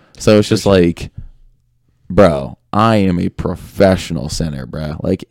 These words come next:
Speaker 1: I'm one of the worst, bro. So it's just like,
Speaker 2: You gotta train us. <laughs>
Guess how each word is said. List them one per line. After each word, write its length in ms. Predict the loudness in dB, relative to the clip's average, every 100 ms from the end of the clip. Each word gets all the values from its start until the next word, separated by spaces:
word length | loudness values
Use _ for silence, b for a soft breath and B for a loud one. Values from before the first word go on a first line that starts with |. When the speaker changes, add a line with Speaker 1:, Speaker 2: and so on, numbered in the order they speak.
| -2
Speaker 1:
I'm 500 | 2 2 2 -2 -2
one 160 | -2
of 60 | -4
the 80 | -8
worst, 680 | -8 -4 -2 -2 -4 -10 _
bro. 320 | -10 -8 -10 -12 _ _ _
So 180 | -2 2
it's 100 | 2
just 200 | 0 -2
like, 440 | -4 -4 -6 -12 -20 _
Speaker 2:
You 160 | -8 -6
gotta 160 | -8
train 260 | -8 -10 -10
us. 200 | -12 -14 -14
<laughs> 240 | -12 -6